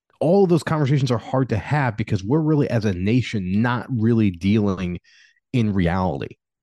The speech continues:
when it comes to to statistics. Um, and the coverage of that is part of the problem too, is that we are being,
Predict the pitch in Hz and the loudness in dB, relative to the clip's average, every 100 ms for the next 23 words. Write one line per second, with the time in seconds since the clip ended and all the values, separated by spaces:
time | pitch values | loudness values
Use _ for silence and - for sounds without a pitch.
0 | - 101 95 90 90 - 98 92 - - | -4 -2 0 -2 -2 -4 -4 -6 -8 -6
1 | 101 85 80 82 80 - _ - 98 - | -2 -2 -4 -8 -8 -10 _ -10 -8 -6
2 | 87 - 104 - - - - - - - | -10 -6 -6 -6 -12 -14 -18 -20 -20 -20
3 | - - 87 87 85 80 76 _ _ _ | -20 -12 -4 -2 -2 -4 -8 _ _ _
4 | - - 160 180 - 196 233 254 - 98 | -14 -2 0 0 0 -2 2 0 0 -4
5 | 76 87 82 76 _ _ _ _ - 120 | -4 -4 -2 -4 _ _ _ _ -4 -4
6 | - 127 120 107 - 110 113 113 107 - | -2 0 0 0 -4 -4 -2 -4 -4 -4
7 | 143 120 - 101 90 104 87 98 101 98 | -4 -4 -6 -4 0 -2 -2 -2 0 0
8 | 87 80 95 101 101 95 | -2 0 2 2 2 -2